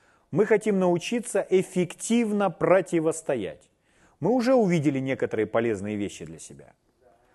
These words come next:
Но вот в этот пиковый момент, в основной момент, что делает Иисус? Как нам поступить?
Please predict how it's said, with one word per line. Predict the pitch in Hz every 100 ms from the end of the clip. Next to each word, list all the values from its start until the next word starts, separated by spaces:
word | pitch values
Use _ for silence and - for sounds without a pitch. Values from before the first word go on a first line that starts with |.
| _ _ -
Но | 139
вот | 175 269 - - - _ _
в | 123
этот | 180 202 - -
пиковый | 233 254 226 214 214
момент, | 202 196 190 135 101
в | 127
основной | 151 180 175 196
момент, | 185 180 156 101
что | - - 240
делает | 190 202 185 165
Иисус? | 156 135 - 85 - _ _ _ _ _ _ _ _ _ _ _ _ _ _ _ _ _ _ _ _ _ _ _ _ _ _ _ _ _ _ _ _
Как | - 247 214
нам | 240 202
поступить? | 160 - 135 110 85 -